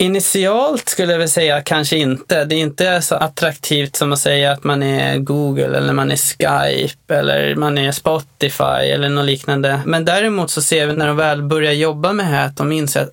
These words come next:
"Oj, det här är ju riktigt häftigt. Vilka grejer vi får göra", och att de får vara med hela vägen och se det här i verkligheten och träffa personerna som faktiskt får värde av det.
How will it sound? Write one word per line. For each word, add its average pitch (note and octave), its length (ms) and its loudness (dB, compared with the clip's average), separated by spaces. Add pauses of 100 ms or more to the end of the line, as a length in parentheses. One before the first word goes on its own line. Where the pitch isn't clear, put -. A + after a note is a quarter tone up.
"Oj, D#3+ 260 0
det C#3 120 -2
här E3+ 180 0
är E3 40 2
ju C#3 100 0
riktigt C#3+ 340 -4
häftigt. - 580 -2
Vilka D3 180 0
grejer D#3+ 380 0
vi D3 120 0
får D3+ 140 -2
göra", D3+ 420 2
och D3+ 120 0
att C#3+ 100 -4
de C#3+ 140 -2
får D3+ 120 -4
vara C#3+ 120 2
med E3+ 300 0
hela C3+ 260 0
vägen C#3+ 560 -2 (360)
och D3 120 0
se F3+ 300 2
det D3+ 100 0
här C#3 260 0
i D3 60 0
verkligheten D#3 800 0
och C#3 120 -2
träffa - 420 -2
personerna C3+ 640 -2
som C3+ 240 -2
faktiskt C3+ 440 -2
får C#3 240 0
värde D3 480 0
av B2 200 -2
det. C#3 180 -2